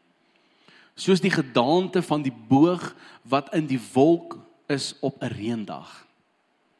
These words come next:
So het die glans rondom gelyk. So het die verskyning van die heerlikheid van die Here gelyk. En toe ek dit sien,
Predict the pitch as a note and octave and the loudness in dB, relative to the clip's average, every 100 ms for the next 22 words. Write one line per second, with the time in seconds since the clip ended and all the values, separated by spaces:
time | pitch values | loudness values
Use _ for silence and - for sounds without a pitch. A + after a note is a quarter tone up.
0 | _ - - D3+ D3 B2 G#2+ - - A#2 | _ -14 -8 -2 -2 -2 -6 -8 -8 -6
1 | G#2 G2 - G#2 G#2 G2+ G#2 F#2 - F#2 | -8 -12 -18 -6 -4 -4 -8 -14 -12 -10
2 | F2+ F#2+ _ _ _ _ _ _ _ _ | -10 -12 _ _ _ _ _ _ _ _
3 | _ _ - E3 F3 D#3+ D3+ C#3+ - - | _ _ 0 6 6 4 0 -2 -4 -8
4 | - E3 F3+ C#3+ C3 - C#3 C3 A2 A#2+ | -6 -4 -2 -2 -4 -4 -4 -4 -4 -4
5 | D3 E3+ C#3 C3 - C3 A#2 A2+ B2+ - | -2 -4 -4 -10 -6 -8 -4 -4 -6 -8
6 | G2+ E2 F#2+ - _ _ _ _ _ _ | -10 -10 -14 -20 _ _ _ _ _ _
7 | _ _ - A2+ - E3 - C3 C#3+ A#2 | _ _ -10 -10 0 0 0 -4 -8 -6
8 | A2+ A2 - - - C#3 G#2+ F#2+ | -6 -6 -8 -8 -6 -6 -8 -14